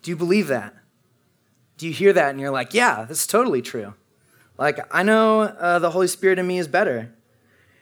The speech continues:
Or do you hear that and you think, like, "Mm, I don't know, man. Like, that seems like a pretty sweet setup. Like, having Jesus as a physical person here in my life, like,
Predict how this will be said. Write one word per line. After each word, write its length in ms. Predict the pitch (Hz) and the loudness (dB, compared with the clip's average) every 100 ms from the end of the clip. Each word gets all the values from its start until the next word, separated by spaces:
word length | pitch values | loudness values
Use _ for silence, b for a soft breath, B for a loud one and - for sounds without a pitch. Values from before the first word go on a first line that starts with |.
| b | b
Or 100 | 180 | -2
do 100 | 185 | 2
you 120 | 233 | 4
hear 160 | 226 262 | 4 4
that 100 | 247 | 2
and 100 | 220 | 4
you 80 | 214 | 2
think, 300 | 220 220 202 | 2 0 2
like, 160 | 180 | 2
"Mm, 300 | 160 214 240 165 | 0 -6 -6 -8
I 540 | - 254 277 285 339 | -12 -14 -10 -6 -4
don't 80 | 302 | -2
know, 160 | 294 | 0
man. 420 | 214 175 175 170 156 _ _ _ _ _ _ - | 2 2 0 -4 -10 _ _ _ _ _ _ -8
Like, 140 | 175 | -4
that 160 | 233 - | -2 -2
seems 280 | - 294 247 | -4 -2 0
like 120 | 226 | 0
a 80 | 202 | -2
pretty 400 | - 247 220 208 | -4 -4 -2 -2
sweet 440 | - 185 202 - | -4 -4 -4 -4
setup. 460 | - 170 139 123 127 | 0 0 0 -2 -4
Like, 300 | 131 127 - b b b | -4 -4 -12 b b b
having 420 | - 202 208 190 135 | 0 0 0 -2 -4
Jesus 440 | 175 190 208 202 | -2 2 4 2
as 220 | 165 170 | 0 0
a 80 | 160 | -2
physical 480 | - 180 170 190 190 | -2 -2 -2 -2 -2
person 460 | 190 165 165 175 | -4 -6 -4 -6
here 360 | 147 - 180 185 | -8 -4 0 2
in 200 | 156 160 | 0 -2
my 160 | 151 131 | -2 0
life, 400 | 127 156 180 143 | 0 -2 -4 -2
like, 380 | 135 120 - | -2 -2 -10